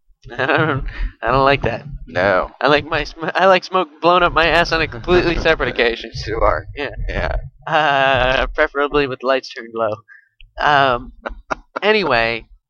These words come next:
Speaker 1: uh, I listened to the one where, uh, it turns out you have essentially no real effect on how your kids turn out. <laughs>
Speaker 2: Oh, right,
Speaker 1: Even
Speaker 2: right.
Speaker 1: if you, uh,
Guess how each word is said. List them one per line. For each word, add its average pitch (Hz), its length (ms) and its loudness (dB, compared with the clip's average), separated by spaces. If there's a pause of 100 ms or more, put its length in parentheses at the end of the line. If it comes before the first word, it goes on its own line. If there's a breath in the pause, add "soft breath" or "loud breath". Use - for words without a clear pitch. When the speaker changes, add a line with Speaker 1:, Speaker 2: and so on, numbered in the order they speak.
Speaker 1:
uh, 123 540 0
I 175 260 2
listened 185 480 -6
to 175 100 -4
the 156 120 0
one 139 560 0 (100)
where, 127 1080 0 (160)
uh, 123 340 0
it - 60 -20
turns 190 320 0
out 175 260 4
you 143 360 -6
have 143 220 2 (260)
essentially 143 720 -2
no 139 560 -2
real 127 260 0
effect 127 380 -2
on 117 360 0
how 139 120 -2
your 117 160 -2
kids 131 240 -4
turn 123 240 -8
out. 139 240 -2 (500 loud breath)
<laughs> 135 400 -4 (140)
Speaker 2:
Oh, 165 460 2
right, 165 380 -2
Speaker 1:
Even 151 220 -2
Speaker 2:
right. 156 240 0
Speaker 1:
if 135 80 0
you, 131 160 -4
uh, 131 440 0